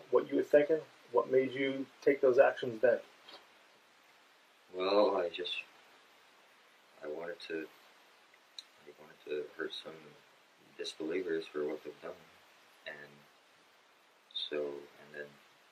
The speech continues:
Speaker 2: then everyone, I was just on my phone, and I noticed everyone was asleep,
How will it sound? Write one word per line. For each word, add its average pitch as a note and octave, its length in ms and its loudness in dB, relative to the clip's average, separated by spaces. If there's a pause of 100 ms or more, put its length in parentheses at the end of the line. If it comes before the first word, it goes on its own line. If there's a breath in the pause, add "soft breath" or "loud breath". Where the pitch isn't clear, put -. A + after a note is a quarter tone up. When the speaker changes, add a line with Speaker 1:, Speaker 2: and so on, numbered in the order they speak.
(1200)
Speaker 2:
then G2 240 -8
everyone, G2 440 -4 (220)
I - 60 -8
was - 80 -8
just - 220 -8
on F#2+ 160 0
my F#2+ 80 0
phone, G2+ 480 2
and E2 100 -6
I F2+ 100 0
noticed F2+ 340 0
everyone F2+ 360 -2
was F2+ 160 -8
asleep, F#2 400 -4